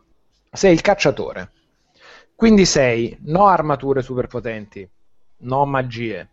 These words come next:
non esistono. Sei quello che ha, punta su destrezza, attacco,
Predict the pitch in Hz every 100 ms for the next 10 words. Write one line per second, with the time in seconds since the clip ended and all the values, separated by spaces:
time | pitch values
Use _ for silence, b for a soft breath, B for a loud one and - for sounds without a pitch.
0 | - 151 143 113 95 - 107 92 - b
1 | b b b b _ - 196 151 131 202
2 | 160 139 156 156 143 135 - 170 131 123
3 | - 156 147 - 165 147 - - 120 113
4 | - 156 156 - 208 226 - 240 240 -
5 | _